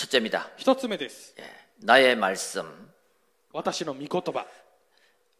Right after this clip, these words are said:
Speaker 1: 복음을 빼앗기지 마라.
Speaker 2: 福音を奪われるな。
Speaker 1: 디모데전서 사 장 사 절에 오 절입니다.
Speaker 2: 第一テモテ四章四節から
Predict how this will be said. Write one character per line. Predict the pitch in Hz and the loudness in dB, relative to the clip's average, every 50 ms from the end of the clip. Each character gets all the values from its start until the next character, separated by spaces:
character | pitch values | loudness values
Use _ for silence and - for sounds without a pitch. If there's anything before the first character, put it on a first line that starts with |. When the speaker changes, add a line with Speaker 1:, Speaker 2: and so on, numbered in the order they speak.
| _ _ _ | _ _ _
Speaker 1:
복음을 | - 110 101 110 113 113 104 104 104 104 - - | -4 -2 -2 0 0 0 0 -2 -2 -6 -10 -6
빼앗기지 | - 80 90 - - 95 - - 95 | -6 -6 -6 -6 -12 -14 -12 -12 -14
마라. | 85 80 - - - - - - - - - | -14 -14 -12 -12 -12 -14 -14 -16 -18 -20 -20
Speaker 2:
福 | - - 180 | -10 -8 -8
音 | 170 151 147 147 | -8 -8 -6 0
を | 160 190 233 262 - - - - | 6 8 8 8 6 4 -6 -10
奪 | 151 135 - 180 175 175 | -12 0 4 4 4 4
わ | 165 | 4
れ | 143 135 123 | 0 -4 -10
る | 120 | -12
な。 | 113 107 110 98 - - - _ _ - - _ _ | -12 -12 -12 -12 -14 -18 -20 _ _ -20 -20 _ _
Speaker 1:
디모데전서 | - 110 117 120 131 123 131 139 147 139 - 127 113 113 | -4 -2 2 2 2 2 2 0 -2 -2 -2 -2 -2 -2
사 | - - - 90 | -4 -6 -8 -6
장 | 80 87 85 82 85 98 131 | -6 -6 -6 -6 -8 -12 -14
사 | - - - 87 82 | -14 -10 -10 -8 -8
절에 | 92 92 82 | -6 -8 -8
오 | 71 80 85 | -8 -10 -10
절입니다. | - 90 80 80 80 78 78 - 98 131 165 180 175 - _ | -10 -12 -12 -12 -16 -18 -12 -8 -8 -8 -8 -8 -14 -20 _
Speaker 2:
第 | - 180 190 | 0 0 0
一 | 190 - - | 0 -2 -6
テ | 190 175 | -6 -6
モ | 165 151 | -6 -4
テ | - 196 220 208 - - | -4 -4 -4 -4 -4 -8
四 | 151 160 156 143 | -8 -8 -8 -10
章 | - - 151 175 196 - - | -6 -2 -2 -2 -2 -2 -4
四 | 151 170 160 | -6 -6 -6
節 | 156 151 - - | -8 -12 -12 -8
か | 165 | -6
ら | 160 208 - | -6 -6 -6